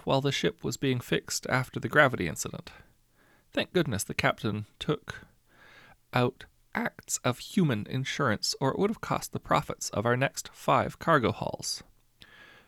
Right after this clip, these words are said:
The premiums were high, but it was worth it. After fourteen rotations, human Mark began to complain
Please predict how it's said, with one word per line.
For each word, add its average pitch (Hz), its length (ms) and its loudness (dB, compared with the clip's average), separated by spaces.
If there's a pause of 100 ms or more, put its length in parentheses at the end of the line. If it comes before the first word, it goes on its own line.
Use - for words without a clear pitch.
(100)
The 107 80 2
premiums 87 480 -2 (100)
were 104 120 0
high, 101 340 2
but - 180 -8 (360)
it 139 80 0
was 131 120 -2
worth 127 240 2
it. - 120 -8 (480)
After 185 260 0
fourteen - 480 -2
rotations, - 680 -2
human 202 300 0
Mark 110 300 0
began 135 320 2
to 135 60 -8
complain 170 580 0